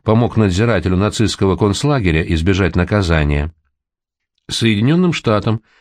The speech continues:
пришлось в тысяча девятьсот девяносто восьмом году вернуть Демьянюку гражданство. Но потерпевшие поражение следователи из Министерства юстиции не смирились. Искали другую возможность посадить на скамью подсудимых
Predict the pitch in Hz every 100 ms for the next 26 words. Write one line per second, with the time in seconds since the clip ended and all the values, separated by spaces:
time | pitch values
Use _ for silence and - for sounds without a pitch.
0 | _ _ - 78 - 98 101 - - 107
1 | - 90 87 87 85 - 82 80 87 90
2 | 87 92 85 85 87 80 73 78 90 120
3 | - _ _ _ _ - 101 170 165 117
4 | 80 101 98 95 101 180 180 151 117 156
5 | 117 85 65 - 73 67 - _ _ _
6 | _ 76 82 78 80 85 80 107 - 90
7 | 92 92 95 90 87 - 101 101 90 90
8 | 80 85 87 - 87 80 90 90 - 87
9 | - 92 90 - 107 107 139 143 127 139
10 | - 165 139 71 71 - _ _ _ _
11 | _ _ 110 - 202 196 180 196 117 101
12 | 92 90 113 151 98 80 - - 80 92
13 | 95 78 87 - 90 90 90 85 98 104
14 | 101 78